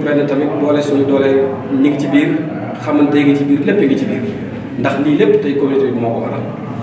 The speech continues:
Ñii nga xam ne ñoo nekk fii tey yàgg nañ Fuuta, yàgg nañ fi nekk, te xamante ne dañ daan romante rek. Tey jii loolu lépp tey communauté bi boole nañu ba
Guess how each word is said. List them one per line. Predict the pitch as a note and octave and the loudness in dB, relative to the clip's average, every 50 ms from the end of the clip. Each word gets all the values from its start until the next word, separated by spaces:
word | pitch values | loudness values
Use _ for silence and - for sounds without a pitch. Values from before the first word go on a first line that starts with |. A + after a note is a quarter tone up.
| - - - - - - | -8 -8 -10 -8 -4 0
Ñii | A#2+ C#3 D#3+ F3 E3+ | 4 6 6 6 6
nga | E3+ D#3 | 4 2
xam | D#3 D#3 D3 | 0 0 0
ne | D3 D3 | 2 2
ñoo | C#3+ | 2
nekk | C#3 C#3 C#3 C#3 C#3 | 2 2 2 2 0
fii | C#3 C#3 - | -2 -2 -2
tey | C3+ B2 A#2 | -2 -2 0
yàgg | A2+ B2+ A#2 A2+ - | 0 0 -2 -2 0
nañ | D#3 D#3+ D#3+ D#3+ D#3 | 2 4 4 4 4
Fuuta, | D#3 D#3 D#3 D3+ | 2 2 2 2
yàgg | C3+ D3+ C#3+ D#3 | 2 2 2 2
nañ | F3 E3+ E3+ - | 2 2 2 2
fi | E3+ F#3 | 2 2
nekk, | F#3+ F3+ - - - | 2 2 0 0 -4
te | - - | -6 -6
xamante | - - F3+ F#3 F3+ F3+ | -6 -4 -2 -2 0 2
ne | F3 F3+ E3 | 2 2 2
dañ | D3+ D#3 | 2 0
daan | D#3+ D#3 D#3 | 0 0 0
romante | D#3+ D#3+ D#3+ D3 C#3 D3 | 0 2 2 2 2 2
rek. | D3+ D#3 - - - - - - A#2 - - - - - - - - - A2+ | 0 0 -2 -4 -6 -8 -8 -10 -10 -10 -10 -12 -12 -12 -12 -12 -10 -6 -2
Tey | B2+ C#3 | -2 0
jii | C#3 C#3 C#3+ C#3+ C#3 C#3 | 2 4 4 4 4 4
loolu | C#3+ C#3 D3 E3 | 4 4 4 4
lépp | F3 E3+ E3+ - - | 4 2 0 -2 -2
tey | C#3+ C#3 C#3 | -2 -2 0
communauté | C#3+ C#3+ C#3+ C#3 C#3+ C3+ | 2 2 2 2 0 0
bi | - - | -2 -2
boole | C3+ C#3 C#3+ D3 D3+ | -2 0 0 2 2
nañu | D3+ C#3+ C#3 C#3+ D3+ D3+ - - - - A#2+ | 4 4 4 4 4 2 0 -4 -4 -6 -6
ba | C3 | -6